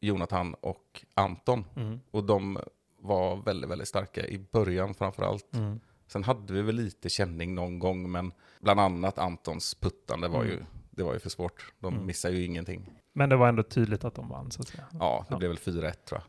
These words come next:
Speaker 1: jag.
Speaker 2: Ja, just det.
Speaker 1: Eh,
Speaker 2: Och så
Speaker 1: så
Speaker 2: var
Speaker 1: det
Speaker 2: det väl egentligen, jag fick ju möta sing-, eh, jag fick spela singel mot Rickard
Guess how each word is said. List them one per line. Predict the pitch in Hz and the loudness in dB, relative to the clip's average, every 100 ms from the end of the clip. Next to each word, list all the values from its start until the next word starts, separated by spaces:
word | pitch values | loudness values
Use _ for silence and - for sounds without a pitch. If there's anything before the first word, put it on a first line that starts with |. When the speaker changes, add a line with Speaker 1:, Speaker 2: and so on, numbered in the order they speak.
| - | -12
Speaker 1:
jag. | 120 | -8
Speaker 2:
Ja, | 123 | -6
just | 117 | -6
det. | - - - 104 | -10 -14 -14 -12
Speaker 1:
Eh, | 101 92 92 | -10 -10 -10
Speaker 2:
Och | - | -2
så | |
Speaker 1:
så | 127 | 2
Speaker 2:
var | 131 113 | 6 6
Speaker 1:
det | |
Speaker 2:
det | 110 | 6
väl | 117 | 4
egentligen, | 117 110 127 113 - 76 _ - - 139 | 2 0 -4 -8 -10 -14 _ -14 -10 -2
jag | 131 | 0
fick | 120 | 0
ju | 120 | 2
möta | 117 120 | 2 2
sing-, | - 110 113 - 131 | 0 -4 -6 -8 -4
eh, | 139 120 113 117 | 0 2 2 2
jag | 120 | 0
fick | 104 110 | -2 -2
spela | - 113 | -2 0
singel | 113 107 107 | 0 -2 -4
mot | 104 | -4
Rickard | 110 - - 120 110 | -6 -8 -2 -2 -2